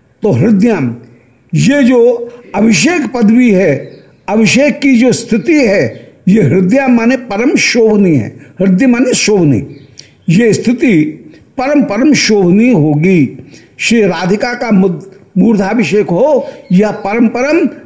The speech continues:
हृदय होगा। अमुष्य माने उनका, तद अमुष्य उन राधिका का जो मूर्धाभिषिक्त पदवी, मूर्धाभिषेक होना, यह हृदयम परम परम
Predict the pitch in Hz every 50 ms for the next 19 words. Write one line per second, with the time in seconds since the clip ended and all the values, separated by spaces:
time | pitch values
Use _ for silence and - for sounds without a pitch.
0 | - - - 190 240 277 247 233 262 294 254 175 156 165 151 139 185 185 - -
1 | - - - _ - _ _ _ _ _ _ _ _ _ _ _ _ _ _ _
2 | _ _ _ _ _ _ _ - 190 226 294 254 - 247 285 262 285 480 359 294
3 | 285 262 247 - - - - - - - - _ _ _ _ _ _ _ _ _
4 | _ - 254 262 277 233 220 220 233 - - - 240 220 220 220 - - 240 240
5 | 233 214 185 185 196 202 226 220 269 254 254 254 226 175 156 165 165 - - -
6 | - _ _ _ _ _ _ _ _ _ - 180 226 233 202 180 214 240 240 214
7 | 202 185 220 277 294 220 - 233 - - - 208 226 214 190 220 240 220 165 113
8 | - - - - - - - - - 170 175 214 247 254 220 208 180 185 220 254
9 | 285 269 208 - - - 247 247 277 285 - - 269 240 254 277 285 269 277 -
10 | - - - _ _ _ _ _ _ _ _ - 196 233 277 285 277 220 - -
11 | - - - - _ _ - - 147 170 226 220 196 208 247 311 523 523 - -
12 | - - - - - - 196 240 233 226 269 294 262 208 170 120 - - - -
13 | - _ - 233 240 254 240 220 240 233 262 294 330 480 508 -